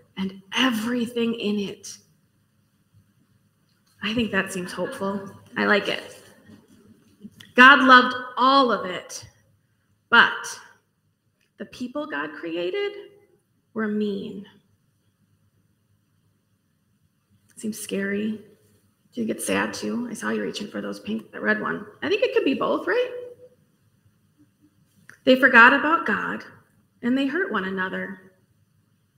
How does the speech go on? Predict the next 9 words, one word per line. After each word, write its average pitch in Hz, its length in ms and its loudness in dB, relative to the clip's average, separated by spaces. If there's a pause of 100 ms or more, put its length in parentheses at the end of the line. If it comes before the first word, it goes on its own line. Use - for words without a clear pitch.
(120)
And 208 100 -6
the 202 80 -4
whole 285 580 0
world 240 300 0
was 202 140 -8
crying 214 440 -4
out 202 180 -6
in 190 120 -8
sadness. 185 840 -10